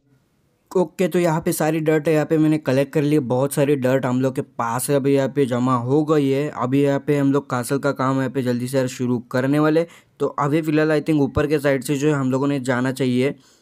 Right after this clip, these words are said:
और जितनी भी यार कासल के अंदर जो भी गलतियाँ दिखती है उसको भी हम लोग इम्प्रूवमेंट्स कर देंगे।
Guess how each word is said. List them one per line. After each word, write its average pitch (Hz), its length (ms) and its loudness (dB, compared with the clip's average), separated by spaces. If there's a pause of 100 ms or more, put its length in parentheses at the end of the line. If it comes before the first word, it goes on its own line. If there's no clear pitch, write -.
(140)
और 147 380 2
जितनी 139 500 -6
भी 180 80 0
यार 165 180 0
कासल 147 360 -4
के 156 80 0
अंदर 147 200 0
जो 147 140 0
भी 156 100 -2
गलतियाँ 127 380 0
दिखती 147 220 -4
है 143 40 4
उसको 139 220 0
भी 156 80 2
हम 143 140 2
लोग 139 140 4
इम्प्रूवमेंट्स 139 580 0
कर 120 220 -2
देंगे। 120 340 0